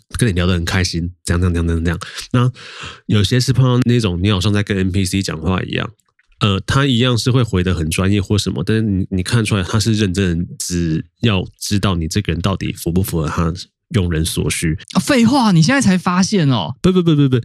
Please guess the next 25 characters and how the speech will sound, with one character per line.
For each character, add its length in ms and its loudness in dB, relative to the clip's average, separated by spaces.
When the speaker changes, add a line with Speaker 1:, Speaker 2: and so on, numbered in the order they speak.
Speaker 1:
因 120 2
为 80 0
有 180 4
些 200 0
是 280 0
一 140 0
样 180 2
会 180 2
跟 120 2
你 40 2
聊 200 2
很 200 0
多 100 2
你 60 0
的 80 0
经 260 -2
历、 160 0
你 60 -2
的 100 0
专 260 -2
长、 220 -4
你 60 -4
的 80 -2
职 260 -4
业， 260 0